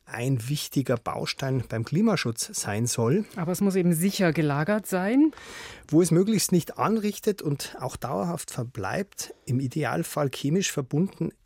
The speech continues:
Speaker 1: im Gestein. Und in Vulkanen sind besondere Elemente chemische, dass die diese Verbindung beschleunigen. Also es geht um erloschene Vulkane auf dem Meeresgrund. Und weil die einen Schlot haben, kann man das besonders gut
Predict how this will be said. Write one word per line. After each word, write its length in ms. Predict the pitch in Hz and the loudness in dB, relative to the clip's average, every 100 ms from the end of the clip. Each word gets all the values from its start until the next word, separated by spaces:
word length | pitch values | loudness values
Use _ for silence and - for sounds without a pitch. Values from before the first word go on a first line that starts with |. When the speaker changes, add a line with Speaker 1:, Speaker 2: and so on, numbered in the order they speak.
| _ - | _ -4
Speaker 1:
im 200 | 147 165 | 0 0
Gestein. 720 | - - - - - 175 220 - - - - - | 0 -4 -4 -6 -4 -2 -2 -6 -12 -14 -8 2
Und 240 | 160 - - | 2 2 -2
in 240 | 151 127 | 0 2
Vulkanen 800 | 151 - - 165 208 175 107 107 | 0 -2 -4 -2 0 0 0 -4
sind 420 | - - 160 151 - - - | -6 -2 -2 -4 -12 -20 -6
besondere 500 | 131 - 151 196 170 | -2 0 0 0 0
Elemente 500 | 131 135 131 170 - | 0 0 0 -2 -2
chemische, 580 | 170 165 165 170 - 165 - - - | -4 0 2 2 0 -2 -4 -14 -4
dass 260 | 139 - | -4 -4
die 160 | - 139 | 0 0
diese 400 | - 175 180 151 - - | 2 0 2 0 -2 -8
Verbindung 800 | 127 - - 185 208 143 139 - - - | -8 -6 2 4 4 4 2 0 -16 -4
beschleunigen. 640 | 127 - 123 143 117 95 | -2 0 2 4 2 -2
Also 220 | 90 - | -8 -4
es 100 | 104 | -4
geht 160 | - 110 | -4 -4
um 120 | 101 | -2
erloschene 600 | - 101 127 - 143 110 | -2 2 4 4 2 2
Vulkane 500 | 110 107 - 135 127 | 0 -4 -2 0 0
auf 120 | 107 - | -4 -4
dem 180 | 113 | -2
Meeresgrund. 680 | 107 135 147 - - 87 - - - - | 2 2 2 -2 -4 -12 -10 -14 -14 0
Und 260 | 170 226 - | 6 6 4
weil 160 | 135 | 0
die 160 | 127 123 | 0 -2
einen 160 | 113 113 | 0 0
Schlot 420 | - 131 180 - | -2 -2 -4 -2
haben, 240 | 160 165 | -2 -2
kann 160 | - 135 | -4 -2
man 140 | 139 | -2
das 160 | 123 - | -2 -4
besonders 640 | - - 113 151 151 - | -4 -2 0 2 0 -2
gut 300 | - 156 - | -2 -4 -4